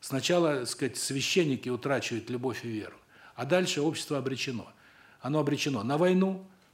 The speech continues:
на фашизм, на гибель, на самоуничтожение. И, э, сказать, вот этот фильм, а, а, о, о, невероятно точно выстроен. И обратите внимание, режиссер Михаил Хайнеке, он ставит этот фильм «Белая лента», и его фильм «Любовь побеждает».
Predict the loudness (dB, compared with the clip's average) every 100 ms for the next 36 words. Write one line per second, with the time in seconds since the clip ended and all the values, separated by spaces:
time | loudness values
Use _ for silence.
0 | _ _ -2 2 2 6 4 4 -2 -2
1 | -2 0 2 2 2 0 0 0 -2 -2
2 | -2 -4 -4 -6 -10 -18 _ -20 -20 -18
3 | -18 -16 -16 -10 -6 -4 -6 -4 -4 -2
4 | -2 0 -2 -4 -10 -2 0 0 -2 -6
5 | -6 -10 -6 -6 -4 -6 -6 -6 -8 -6
6 | -6 -4 0 4 4 4 0 0 0 0
7 | 0 0 0 -4 -14 -14 -8 -4 -2 -2
8 | -2 -2 -2 -2 -2 -2 -4 -2 -2 -4
9 | -10 -20 -20 -20 -20 -6 -4 2 2 2
10 | 0 -2 -6 -12 -8 -6 -2 -2 -2 -6
11 | -2 2 2 2 0 -2 -6 -10 -18 _
12 | _ _ -2 0 0 2 2 2 2 2
13 | 0 -4 -10 -10 -14 -20